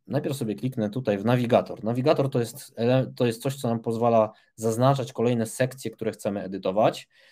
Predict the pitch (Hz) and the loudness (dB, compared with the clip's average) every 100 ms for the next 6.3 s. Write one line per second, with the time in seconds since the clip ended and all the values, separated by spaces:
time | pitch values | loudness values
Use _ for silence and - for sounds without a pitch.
0 | _ - 139 160 139 143 139 135 120 113 | _ -8 -2 2 4 4 4 2 -4 -8
1 | 110 110 - 135 139 120 107 113 110 107 | -8 -10 -2 -2 0 -4 -2 0 2 2
2 | 110 123 113 - 104 98 104 107 107 101 | 2 0 -4 -4 -4 -4 -6 -8 -6 -8
3 | 101 101 101 101 98 107 92 92 85 120 | -6 -6 -4 -4 -2 0 -2 -4 -6 -6
4 | 196 - _ _ _ _ - 175 180 139 | -6 -10 _ _ _ _ 2 2 4 2
5 | 120 117 185 156 143 - 110 - 214 98 | 2 0 -2 -2 -4 -4 -6 -2 -2 -2
6 | 92 127 226 | -2 -2 -2